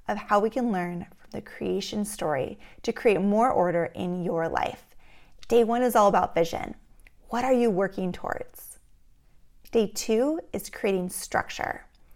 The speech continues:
What rhythms and routines could you implement to have more order in your life? Day three is focused on boundaries. What and who do you need to say no to more often? Day four,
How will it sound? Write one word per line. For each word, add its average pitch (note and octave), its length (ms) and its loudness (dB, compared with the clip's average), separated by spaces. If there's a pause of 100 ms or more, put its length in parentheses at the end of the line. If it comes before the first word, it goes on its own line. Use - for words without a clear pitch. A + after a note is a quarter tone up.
(200)
What - 240 -6
rhythms C#4+ 560 2
and G#3 160 -4
routines A#3 680 -4
could F#3+ 200 -8
you A3 280 -6
implement F3+ 520 -6
to - 80 -14
have - 300 -10
more G3 420 -6
order F3+ 420 -2
in F#3 160 -2
your E3+ 180 -4
life? - 360 -8 (1080)
Day A3 180 0
three A#3 400 0 (120)
is - 160 -4
focused G#3 380 -4
on F3+ 200 -4
boundaries. - 720 -2 (380)
What G#3 460 0 (120)
and F#3 200 -4
who A#3+ 520 -4
do G#3 100 -6
you F#3+ 200 -4
need G3 160 -4
to F#3+ 60 -8
say G3+ 200 -6
no F#3 440 -4
to F3 260 -2
more E3+ 280 -4
often? - 640 -8 (1040)
Day G3+ 180 4
four, G#3+ 640 2